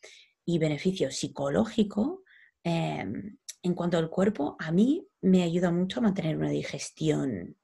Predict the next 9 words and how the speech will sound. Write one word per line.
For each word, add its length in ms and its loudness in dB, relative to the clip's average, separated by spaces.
eh, 800 -8
em, 680 -12
que, 380 0
que 160 -4
vaya 560 -2
yendo 420 0
todo 260 -4
bien, 440 0
digamos. 580 -2